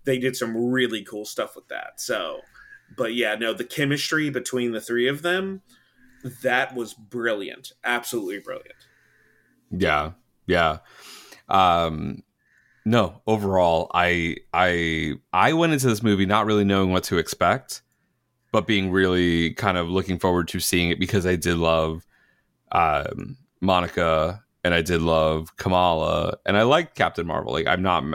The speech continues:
Speaker 2: like, I'm not mad about her portrayal. I, she is kind of the hard ass of the group, but that's just, they, that's the way they've written the character. But the way that they used Kamala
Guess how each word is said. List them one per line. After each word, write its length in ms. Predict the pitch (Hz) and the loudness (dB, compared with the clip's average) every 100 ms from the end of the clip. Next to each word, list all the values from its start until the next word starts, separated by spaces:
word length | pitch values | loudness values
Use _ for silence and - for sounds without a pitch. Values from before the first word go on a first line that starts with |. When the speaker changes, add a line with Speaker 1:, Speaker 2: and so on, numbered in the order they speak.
| - | -2
Speaker 2:
like, 160 | 90 | 0
I'm 160 | 85 95 | 2 2
not 180 | 101 87 | 0 2
mad 180 | 90 87 | 2 2
about 260 | 82 80 | 2 0
her 160 | 90 82 | 0 -4
portrayal. 500 | - 82 82 80 78 | -2 -2 0 -2 -2
I, 140 | 82 82 92 _ - - - - | -2 -2 -4 _ -20 -20 -20 -16
she 260 | - 117 113 | -2 2 4
is 200 | 110 104 | 4 2
kind 180 | 113 101 | 0 2
of 60 | |
the 60 | 85 | 0
hard 340 | - 92 87 | 0 2 2
ass 340 | 87 82 78 - | 2 0 -2 -4
of 140 | 82 | -2
the 80 | 82 | -2
group, 480 | - 101 113 80 - _ _ _ _ | 0 2 2 0 -6 _ _ _ _
but 260 | 95 95 90 | -10 -4 0
that's 260 | 90 87 - | 2 0 0
just, 300 | 82 - - | -4 -6 -6
they, 180 | 104 92 | 0 0
that's 280 | - 92 - | 2 -2 0
the 80 | 104 | 2
way 120 | 92 | 2
they've 200 | 87 82 | 2 0
written 220 | 85 - | -2 -2
the 60 | 80 | -6
character. 640 | - 107 120 - 90 90 _ _ _ _ _ _ _ - - | 0 2 2 -4 -8 -8 _ _ _ _ _ _ _ -12 0
But 180 | 104 | 2
the 100 | 90 | 4
way 240 | 98 101 101 | 4 6 4
that 360 | 101 95 87 - - - _ - | 4 4 2 -4 -20 -20 _ 0
they 100 | 104 | 2
used 840 | 104 87 87 98 98 92 82 - - - | 2 -2 0 4 4 4 0 -4 -14 -4
Kamala 840 | 110 95 87 87 87 80 78 87 | 0 2 4 2 2 0 0 -2